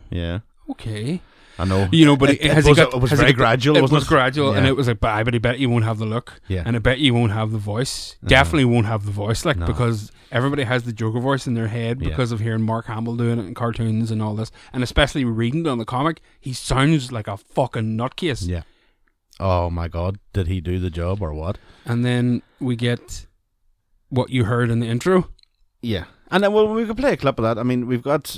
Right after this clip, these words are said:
Speaker 1: uh, 'cause like Ronan said, we have, like, times where he doesn't tell the truth as to how he got the scars. One of them,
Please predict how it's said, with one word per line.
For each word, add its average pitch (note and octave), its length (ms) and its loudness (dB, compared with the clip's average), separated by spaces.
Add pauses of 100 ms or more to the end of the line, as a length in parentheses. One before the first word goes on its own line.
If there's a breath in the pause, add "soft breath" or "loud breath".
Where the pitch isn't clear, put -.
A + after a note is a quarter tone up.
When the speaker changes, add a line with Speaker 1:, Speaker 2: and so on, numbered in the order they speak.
Speaker 1:
uh, A2+ 400 -4
'cause A2 300 -4
like C3 300 -6
Ronan A#2 240 2
said, A#2+ 340 -2
we A#2 120 0
have, G#2 240 -4
like, - 240 -6 (560)
times C3+ 340 2
where A#2+ 140 2
he G#2+ 180 0
doesn't G#2 420 -2
tell G2+ 300 2
the F#2 340 0
truth - 440 -2
as G2 140 -2
to G2 220 0
how G2 140 0
he F#2+ 100 -2
got F2+ 140 -4
the - 80 -12
scars. F#2+ 400 -4
One G2+ 200 -2
of A2+ 60 2
them, B2+ 100 4